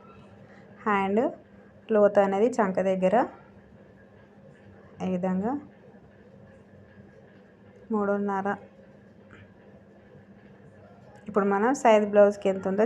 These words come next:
చెక్ చేసుకోవాలి. సైజ్ బ్లౌజ్కి వచ్చేసి మూడున్నర ఉందండి. హ్యాండ్ కొంచెం హైట్ పెంచమన్నారు కదా, ఇక్కడ కూడా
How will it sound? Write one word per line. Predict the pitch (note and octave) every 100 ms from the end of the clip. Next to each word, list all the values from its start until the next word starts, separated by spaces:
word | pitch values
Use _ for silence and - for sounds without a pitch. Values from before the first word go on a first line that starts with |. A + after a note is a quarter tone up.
| A3+
చెక్ | G3 F#3+
చేసుకోవాలి. | F#3+ F#3 - F#3 F#3+ B3 F4+ - - - - - - - - - - - - - - - - - - - - - - - -
సైజ్ | G#3+ G3 G3
బ్లౌజ్కి | G3+ G3+ G3+ G3+
వచ్చేసి | - G#3 G3+ C4 A3+
మూడున్నర | G3+ G3 F#3+ F#3+ F#3+
ఉందండి. | F#3+ F#3+ F#3+ A#3+ - - - - -
హ్యాండ్ | G3 G3+ G3+
కొంచెం | G3+ G#3+ G3+
హైట్ | F3+ G3+
పెంచమన్నారు | F#3+ F#3 G3 F#3+ F#3+ F#3 F#3+
కదా, | G3 B3+ G#3+
ఇక్కడ | F#3+ F#3+
కూడా | F#3+